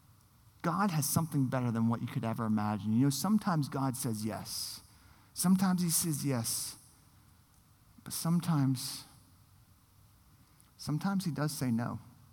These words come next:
As referenced in your notes, Psalms thirty-two eight says, "I will instruct you and teach you in the way you should go. I will counsel you with my loving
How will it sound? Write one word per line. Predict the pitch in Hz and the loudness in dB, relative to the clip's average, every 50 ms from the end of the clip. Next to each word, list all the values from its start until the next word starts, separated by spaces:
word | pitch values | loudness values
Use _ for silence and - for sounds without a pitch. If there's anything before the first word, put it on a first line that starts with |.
| - - - - - - - - _ - - - - - - - - - - - - - - - - - - - - - - _ - - - - - - - - - | -20 -20 -20 -20 -20 -20 -20 -20 _ -20 -20 -20 -20 -20 -20 -20 -20 -20 -20 -20 -20 -20 -20 -20 -20 -20 -20 -20 -20 -20 -20 _ -20 -20 -20 -20 -20 -20 -16 -8 -4
As | 127 123 | -2 0
referenced | 139 160 151 - 170 156 143 - | 2 0 2 2 2 2 2 4
in | 151 139 | 2 4
your | 135 | 4
notes, | 131 143 156 151 143 143 | 4 4 4 2 0 0
Psalms | - 151 147 147 147 143 139 - | 0 2 2 4 2 2 0 0
thirty-two | 156 147 139 135 127 - - 165 151 143 143 - | -2 0 0 0 0 0 0 2 2 2 2 4
eight | 151 156 143 131 - | 4 4 4 4 2
says, | - - - 147 143 135 127 120 123 - - - - - - - - - - | 0 0 2 2 2 2 0 -2 -4 -4 -6 -8 -10 -14 -20 -20 -18 -6 0
"I | - 143 160 | 2 4 4
will | 156 151 156 | 4 4 4
instruct | 143 131 - - - 185 156 151 - - | 4 2 0 -2 -4 -4 -4 -2 -2 0
you | 175 165 151 | 2 2 2
and | 139 - | 2 2
teach | - - 160 139 - - | 0 0 0 0 0 0
you | 156 143 135 143 143 | 2 2 2 2 4
in | 147 147 143 | 4 4 4
the | 135 131 | 4 2
way | 127 127 139 139 147 156 | 2 2 2 2 4 4
you | 165 156 151 | 2 2 0
should | - - 135 131 123 | -2 -2 -4 -2 0
go. | 143 131 127 123 123 120 - - - - - | 2 2 4 2 2 0 -2 -6 -12 -2 2
I | 135 151 | 4 4
will | 143 139 135 | 6 4 2
counsel | - - - 165 160 165 160 160 - 147 | 0 0 0 2 2 2 0 0 0 0
you | 131 127 | 0 2
with | 123 123 123 123 | 0 0 0 2
my | 120 113 | 2 4
loving | 117 120 123 131 135 143 131 143 139 139 139 139 | 4 4 4 4 4 4 4 6 6 6 6 4